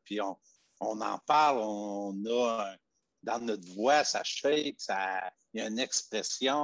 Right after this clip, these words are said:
on en parle avec cœur, puis on aime ça en parler. Ça peut devenir valorisant aussi d'en parler. Tu sais, c'est valorisant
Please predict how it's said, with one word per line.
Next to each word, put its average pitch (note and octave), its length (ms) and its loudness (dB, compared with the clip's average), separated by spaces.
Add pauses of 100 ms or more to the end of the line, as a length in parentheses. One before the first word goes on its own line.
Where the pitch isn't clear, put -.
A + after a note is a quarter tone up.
(160)
on G2+ 80 -8
en F#2+ 220 -6
parle C3 160 2
avec G#2 340 -2
cœur, C#3 480 -2
puis F#2 180 -14 (200)
on F#2+ 160 -6
aime G#2+ 180 -4
ça E3 320 0
en - 40 -2
parler. B2+ 460 -2 (360)
Ça - 180 -4
peut B2 160 -4
devenir A#2 380 2
valorisant A2+ 680 -2
aussi B3+ 360 -10
d'en - 160 -6
parler. C3+ 580 -6 (540)
Tu D3 80 -6
sais, - 20 -2
c'est B2 160 -4
valorisant A2 580 0